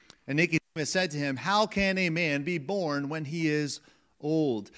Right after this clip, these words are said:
Can he enter a second time into his mother's womb and be born?" Jesus answered, "Truly, truly, I say to you, unless one is born of water and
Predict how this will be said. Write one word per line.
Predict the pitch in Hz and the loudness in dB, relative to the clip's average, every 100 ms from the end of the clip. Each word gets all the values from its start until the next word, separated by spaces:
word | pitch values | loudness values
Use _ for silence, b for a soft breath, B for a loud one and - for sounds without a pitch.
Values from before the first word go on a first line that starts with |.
| B | B
Can | B 180 180 | B 0 0
he | 185 | 0
enter | 175 185 202 202 | 0 2 4 4
a | 165 | 2
second | 151 196 180 185 147 | 2 0 0 -2 -4
time | 180 165 139 | -2 0 0
into | 147 139 156 | -2 -2 0
his | 147 135 120 127 | 0 -2 -6 -8
mother's | 147 156 147 117 | -6 -4 -4 -2
womb | 147 123 110 123 | -2 0 0 -2
and | 123 | -2
be | 120 | -2
born?" | 120 135 117 104 - _ b b b b b b b | -2 -2 -2 -4 -8 _ b b b b b b b
Jesus | 104 143 131 | -4 -2 -2
answered, | 151 151 123 110 - - B 143 | -2 -2 -2 -2 -6 -18 B -8
"Truly, | - 220 220 190 | 2 4 6 6
truly, | 180 214 226 196 | 4 4 6 6
I | 151 165 | 4 0
say | - 208 226 240 | 2 4 6 4
to | - | 2
you, | 170 127 127 | 2 2 2
unless | 160 180 214 202 | 0 0 0 0
one | 190 208 | 0 0
is | 202 143 | 0 -2
born | 165 180 175 | 0 2 0
of | 139 | 0
water | 160 170 180 190 | 2 4 4 2
and | 165 180 190 185 | 2 0 0 -4